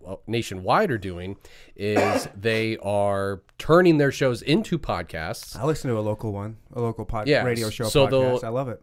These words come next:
Speaker 1: and then they'll stream it as well. So they are, which I, I think is great. You know, if you love radio for what it is, but yet you just wanna get over, over your phone, great. I mean, that's fantastic. Or if you just wanna only hear the segments of,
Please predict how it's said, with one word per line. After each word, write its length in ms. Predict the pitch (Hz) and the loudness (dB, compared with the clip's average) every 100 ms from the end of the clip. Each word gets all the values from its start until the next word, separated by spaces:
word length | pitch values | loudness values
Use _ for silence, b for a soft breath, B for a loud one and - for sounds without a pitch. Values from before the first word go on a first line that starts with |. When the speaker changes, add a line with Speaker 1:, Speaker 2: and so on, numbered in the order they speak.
| - | 0
Speaker 1:
and 180 | 139 | 2
then 200 | 139 147 | 4 4
they'll 360 | 135 123 117 110 | 4 2 0 -2
stream 320 | - - 247 | -8 -2 0
it 140 | 98 - - - - | 0 -4 -18 -20 -10
as 220 | 110 107 | -6 -2
well. 320 | 123 147 65 | 2 0 0
So 280 | - - 120 | -8 -2 0
they 300 | 113 127 123 | 0 0 0
are, 400 | 113 107 104 107 104 b b | 0 -2 -2 -6 -10 b b
which 200 | 202 226 - | -2 -2 0
I, 240 | 190 190 | -2 2
I 40 | 269 | 2
think 220 | 311 - | 2 0
is 120 | 143 | 0
great. 320 | - 104 127 - | 0 -2 -2 0
You 120 | 151 | 2
know, 140 | 147 | 4
if 260 | 147 147 147 | 4 0 -2
you 100 | 151 | -4
love 640 | 135 151 185 196 185 156 - _ _ _ _ _ | 0 2 2 2 0 -4 -18 _ _ _ _ _
radio 680 | - 120 131 165 165 156 147 | -8 0 4 6 6 4 2
for 160 | 143 135 | 0 0
what 240 | 127 123 | 2 2
it 100 | 101 | 0
is, 440 | 101 131 180 180 | 0 0 0 -4
but 200 | - 120 110 | -8 -6 -4
yet 160 | 120 | -4
you 80 | 120 | -6
just 200 | 113 117 | -6 -4
wanna 160 | 123 113 | -2 -2
get 220 | 110 113 | 0 0
over, 260 | 110 101 104 | 0 -4 -6
over 240 | 110 98 | -6 -6
your 140 | 98 90 | -8 -8
phone, 260 | - 175 202 | 0 0 0
great. 260 | - 226 95 _ - | 0 0 0 _ -8
I 40 | |
mean, 140 | 110 113 | -4 -2
that's 160 | 110 | -2
fantastic. 640 | - 107 156 147 - 85 107 | -4 -2 0 0 -2 -10 -2
Or 160 | 110 | -2
if 80 | 110 | -2
you 80 | 123 | -4
just 240 | 131 120 | -4 -2
wanna 180 | 123 120 | -2 0
only 200 | 120 120 | -2 -2
hear 400 | 113 117 113 110 b b b b b | -4 -2 -2 -4 b b b b b
the 80 | 98 | -6
segments 680 | - 143 143 147 147 - - | 2 2 4 2 0 -6 -8
of, 540 | 107 107 104 101 - | -4 -2 -2 -4 -10